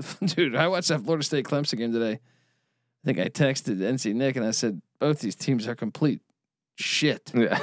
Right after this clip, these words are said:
Speaker 2: <laughs>
Speaker 1: Like, those are two, two bad football teams.
Speaker 2: <laughs>
Speaker 1: Um,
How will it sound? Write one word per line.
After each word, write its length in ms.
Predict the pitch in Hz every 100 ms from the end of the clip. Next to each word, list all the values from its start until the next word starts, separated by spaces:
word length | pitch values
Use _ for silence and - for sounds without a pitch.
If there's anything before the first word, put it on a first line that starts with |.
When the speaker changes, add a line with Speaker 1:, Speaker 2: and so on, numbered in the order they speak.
| -
Speaker 2:
<laughs> 120 | -
Speaker 1:
Like, 180 | - 131
those 300 | 151 180 180
are 100 | 147
two, 420 | 113 - 202 196 147 -
two 240 | - 208 208
bad 380 | 147 151 156 143
football 380 | 156 147 147
teams. 400 | - - - - -
Speaker 2:
<laughs> 1040 | 156 - - - - - - - _ _
Speaker 1:
Um, 600 | 156 156 151 147 135 139